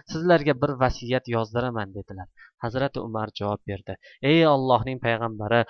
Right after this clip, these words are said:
qo'limizda Allohning kitobi bor, u bizga yetadi". Hazrat Umarning so'zi necha martalab janobimizdan eshitgan muborak so'zlardan chiqib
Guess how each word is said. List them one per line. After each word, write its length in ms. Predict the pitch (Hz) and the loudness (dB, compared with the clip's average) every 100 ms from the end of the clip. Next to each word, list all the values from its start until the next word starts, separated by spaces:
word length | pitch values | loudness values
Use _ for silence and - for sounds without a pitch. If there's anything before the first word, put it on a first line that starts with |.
| - | -6
qo'limizda 480 | - 160 170 156 151 | 2 4 4 4 4
Allohning 480 | 151 156 147 131 151 | 4 4 2 0 -8
kitobi 340 | - 139 120 117 | 0 2 2 4
bor, 180 | 120 120 | 4 4
u 100 | 156 185 | 0 0
bizga 320 | 139 - 120 | -2 -6 -6
yetadi". 480 | 110 104 117 101 - - - _ _ - | -4 -2 -4 -6 -20 -20 -20 _ _ -8
Hazrat 360 | 113 117 123 110 | -4 -2 -2 -2
Umarning 460 | 113 117 120 131 123 - _ | 0 0 0 -6 -10 -20 _
so'zi 360 | - 143 131 151 - _ | -4 0 2 0 -2 _
necha 360 | 131 165 180 160 - | -2 0 2 0 0
martalab 540 | 135 139 135 135 139 131 | 4 4 4 -2 -2 0
janobimizdan 680 | 151 160 143 143 127 147 | 2 4 2 -2 -2 -4
eshitgan 420 | 139 123 - 135 | -4 -6 -4 -2
muborak 420 | 131 131 143 165 - | 0 6 6 6 0
so'zlardan 540 | 135 120 120 120 117 | -4 0 0 -2 -4
chiqib 320 | - - 170 | -8 -4 -6